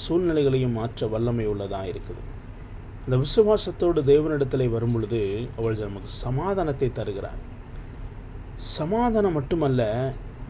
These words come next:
வேதனையை நீக்கி போடுகிற ஒரு காரியமா இருக்குது.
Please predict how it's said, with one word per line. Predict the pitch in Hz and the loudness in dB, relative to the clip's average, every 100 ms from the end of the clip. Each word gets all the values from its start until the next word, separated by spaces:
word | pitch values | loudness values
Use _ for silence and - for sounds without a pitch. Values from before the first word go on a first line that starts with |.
| 110 | 2
வேதனையை | 131 202 196 170 139 127 104 - - - | 4 6 4 4 4 2 0 -6 -12 -10
நீக்கி | 110 139 - 147 | -4 -4 -2 -2
போடுகிற | 139 123 120 | 0 2 4
ஒரு | 113 104 | 2 0
காரியமா | - 110 120 113 113 | -4 -2 0 0 0
இருக்குது. | 101 95 104 90 | -2 -6 -8 -6